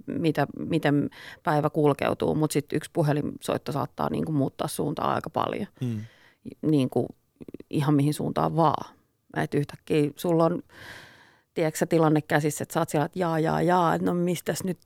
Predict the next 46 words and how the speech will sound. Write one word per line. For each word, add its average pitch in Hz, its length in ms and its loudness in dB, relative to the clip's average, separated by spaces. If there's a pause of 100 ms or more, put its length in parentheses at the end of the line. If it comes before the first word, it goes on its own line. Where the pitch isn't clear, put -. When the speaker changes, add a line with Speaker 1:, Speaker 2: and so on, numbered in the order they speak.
Speaker 1:
tulee? 151 460 -2
Ja 170 140 0
sitten 170 380 -4
toinen 160 320 2
taas 156 240 0
on, 165 120 0
niinku, 156 220 0
se, 151 260 0
että, - 140 -2
että - 280 -10
yhtäkkiä 156 500 0
sä 151 80 0
oot - 80 -4
tekemässä 151 360 0
kuvauksia, 156 540 2
jossa 139 280 -4
sä 165 100 0
oot 147 100 -2
ollut 160 140 2
ihan 147 160 2
varma, 143 240 2
että 143 80 0
me - 60 -2
tehdään 151 280 -2
jotain – 151 400 -2 (840)
määrätynlaista 143 800 4 (340)
musavideoa 147 680 4
tai 156 160 0
kuvaa 151 320 0
tai - 140 -2
mitä 151 180 -2
tahansa, 120 400 2
Speaker 2:
Mm. - 100 -4
Speaker 1:
ja - 60 0
sit 147 180 -4
sieltä 147 200 -4
tulee, 147 280 0 (480)
yhtäkkiä 165 400 0
tulee 156 300 0
ihan 156 260 0
puhtaasti - 680 -4 (1080)
hemmetin 165 340 6
hyvä 147 280 6
idea 151 360 4
siinä 139 240 2
hetkessä - 600 -2